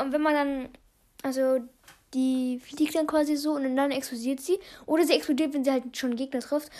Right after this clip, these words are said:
Und diese Explosionsschaden, also wenn man erstmal, also die Explosionsschaden ist auf Power eins zweitausendsfünfhundert Schaden. Und dann ist, hinterlässt es aber noch, einfach noch Feuer. Ähm, und dann brennst du quasi.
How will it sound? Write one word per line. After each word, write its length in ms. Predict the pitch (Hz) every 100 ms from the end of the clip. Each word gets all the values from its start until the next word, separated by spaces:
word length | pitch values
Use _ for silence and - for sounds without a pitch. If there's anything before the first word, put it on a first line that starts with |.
| - -
Und 100 | 302
diese 200 | 302 277
Explosionsschaden, 1040 | 277 302 269 247 339 330 - 294 254 262 269
also 240 | 262 269 - 254
wenn 140 | 269
man 140 | 294
erstmal, 640 | 285 - 262 262 254 247 247 - _ _ -
also 140 | 247
die 80 | 254
Explosionsschaden 800 | 269 262 226 294 302 302 294 302
ist 180 | 277 285
auf 80 | 269
Power 240 | 247 240
eins 300 | 247 262 -
zweitausendsfünfhundert 880 | - 240 254 240 240 226 262 269 269
Schaden. 300 | 294 294 370 427 _ _ - - _ - - - - _ -
Und 280 | 285 262 - _ _ -
dann 220 | 311 339 339 -
ist, 140 | 302 294
hinterlässt 500 | 311 349 302 294 302
es 80 | 277
aber 160 | 240
noch, 240 | 233 226 - -
einfach 240 | 233 233
noch 100 | 226
Feuer. 440 | 208 262 247 233 302 - - - - -
Ähm, 320 | 240 240 240 - - _ _ _ - -
und 100 | 269
dann 120 | 254
brennst 380 | 277 320 330 -
du 100 | 254
quasi. 480 | 262 240 247 311